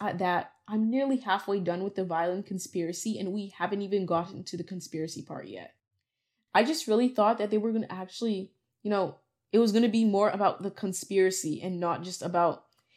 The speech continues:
his upbringing with racist experiences and all of that.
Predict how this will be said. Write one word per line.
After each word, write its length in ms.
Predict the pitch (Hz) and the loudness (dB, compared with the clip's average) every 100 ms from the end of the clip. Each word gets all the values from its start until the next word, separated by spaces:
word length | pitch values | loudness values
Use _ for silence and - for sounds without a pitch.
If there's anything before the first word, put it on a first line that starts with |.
| _ - | _ -2
his 240 | 185 165 - | -2 -2 0
upbringing 800 | 170 170 - 175 170 170 165 156 | 0 0 -8 -4 -2 -2 -4 -4
with 260 | 156 165 - - | -4 -4 -10 -12
racist 560 | 160 165 170 170 - | -6 -4 -4 -10 -10
experiences 880 | 170 - - 170 156 170 - 147 - - | -14 -14 -6 -4 -4 -6 -6 -8 -8 -10
and 100 | 170 | -8
all 140 | 160 | -6
of 100 | 160 | -6
that. 400 | 175 175 185 262 | -6 -6 -6 -10